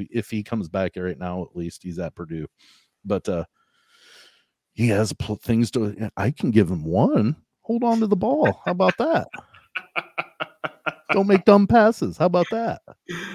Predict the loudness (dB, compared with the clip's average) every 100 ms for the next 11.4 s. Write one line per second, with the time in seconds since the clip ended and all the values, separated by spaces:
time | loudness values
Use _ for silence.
0 | 0 4 6 4 4 2 0 -2 0 0
1 | 0 -2 -2 0 0 0 4 4 4 2
2 | 2 2 2 -4 -6 -6 -4 -6 -6 -6
3 | -8 -8 -12 -14 -18 _ _ -20 _ _
4 | _ _ -16 -10 -8 -2 -2 -2 -2 0
5 | 2 2 -2 -4 -10 -10 _ _ _ _
6 | -10 -10 -16 -20 _ _ _ _ _ _
7 | _ _ _ _ -16 -16 _ _ -14 -14
8 | -14 -12 -12 -12 -20 -2 -2 -2 -2 0
9 | 0 0 0 0 -2 -6 -6 -4 -4 -2
10 | -2 -4 -4 0 0 -2 -8 -16 -16 -6
11 | -2 -2 -4